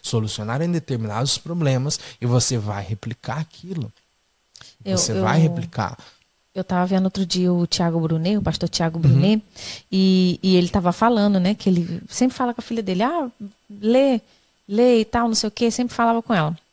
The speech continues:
Speaker 2: E aí a filha dele, é, pegou e falou assim, "Mãe, vou ler pra quê? Você não lê?" Aí ele falou, ele falou, "Você acha que eu sou uma pessoa que não leio?"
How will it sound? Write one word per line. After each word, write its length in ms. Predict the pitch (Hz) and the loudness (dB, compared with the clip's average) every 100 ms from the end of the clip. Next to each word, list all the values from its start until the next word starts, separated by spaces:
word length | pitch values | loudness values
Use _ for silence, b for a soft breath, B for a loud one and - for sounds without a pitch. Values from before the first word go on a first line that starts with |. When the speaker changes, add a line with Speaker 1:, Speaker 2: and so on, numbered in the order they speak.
| _ _ _ _ _ _ - - | _ _ _ _ _ _ -12 -2
Speaker 2:
E 80 | 214 | 2
aí 160 | 208 | 2
a 60 | 220 | 0
filha 240 | - 233 | 0 0
dele, 400 | 214 208 214 254 B B B B - | 2 4 4 2 B B B B -2
é, 640 | 208 190 185 180 170 165 - | 2 4 6 6 4 2 0
pegou 180 | 233 220 | 2 2
e 40 | |
falou 100 | 220 | 2
assim, 240 | 277 214 175 B B _ - | 0 0 -2 B B _ -4
"Mãe, 240 | 698 427 | 0 2
vou 100 | 233 | 4
ler 140 | 254 | 4
pra 120 | 294 320 | 2 0
quê? 200 | - 185 | 2 2
Você 240 | 190 240 | 2 2
não 100 | 254 | 4
lê?" 180 | 277 415 - _ _ _ _ _ _ _ _ | 4 2 -2 _ _ _ _ _ _ _ _
Aí 200 | - 196 | 0 4
ele 160 | 190 202 | 4 4
falou, 280 | 202 214 240 | 4 4 6
ele 100 | 226 | 4
falou, 240 | 180 180 170 | 2 -4 -6
"Você 340 | 185 233 - | -4 0 2
acha 280 | 381 311 226 | 2 2 -2
que 120 | - | 0
eu 80 | 339 | 2
sou 200 | - 247 | 2 2
uma 100 | 233 | 2
pessoa 320 | 196 185 185 | 2 0 0
que 120 | - | -2
não 180 | 180 190 | -2 2
leio?" 420 | 190 196 196 156 | 4 6 4 2